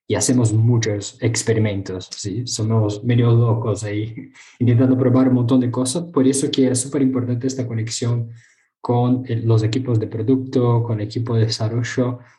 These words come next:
porque son las personas, son los equipos que también nos van a ayudar a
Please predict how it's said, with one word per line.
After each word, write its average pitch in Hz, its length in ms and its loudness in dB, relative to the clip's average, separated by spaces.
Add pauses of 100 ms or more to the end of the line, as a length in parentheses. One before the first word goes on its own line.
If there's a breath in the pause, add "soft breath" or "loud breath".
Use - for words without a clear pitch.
(140 loud breath)
porque 143 600 0
son 131 220 0
las 139 100 0
personas, 135 540 2
son 113 160 0
los 113 100 4
equipos 123 380 -2
que - 120 -2
también 113 260 0
nos 123 140 0
van 117 180 2
a 113 140 -2
ayudar 113 440 -4
a 117 200 -6